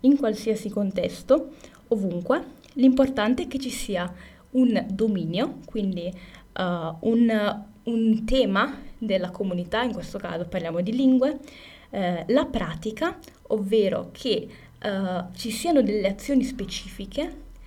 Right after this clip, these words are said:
che le persone mettono in atto, eh, per esempio, eh, fare videochiamate ogni lunedì, per esempio, oppure, ehm, oppure leggere un testo assieme, per esempio,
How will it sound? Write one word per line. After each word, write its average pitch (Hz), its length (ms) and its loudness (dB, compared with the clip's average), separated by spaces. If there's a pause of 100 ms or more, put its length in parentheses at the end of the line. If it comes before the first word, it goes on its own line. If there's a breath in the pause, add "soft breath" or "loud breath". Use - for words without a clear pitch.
(260 soft breath)
che - 480 -2
le 202 180 -4
persone 208 440 2
mettono 196 420 0
in 185 140 -2
atto, 220 540 -4 (420 loud breath)
eh, 185 240 -6
per 190 140 -4
esempio, 214 720 2
eh, 180 140 -4
fare 202 340 0
videochiamate 190 800 0
ogni 180 540 2 (200 loud breath)
lunedì, 190 640 0 (340 loud breath)
per 175 160 -6
esempio, 285 600 -2 (340 loud breath)
oppure, 196 720 4 (320 loud breath)
ehm, 170 960 -6 (280)
oppure 214 460 0
leggere 196 460 2
un 190 120 -2
testo - 340 -6
assieme, 330 520 0 (120)
per 185 140 -6
esempio, 320 480 -4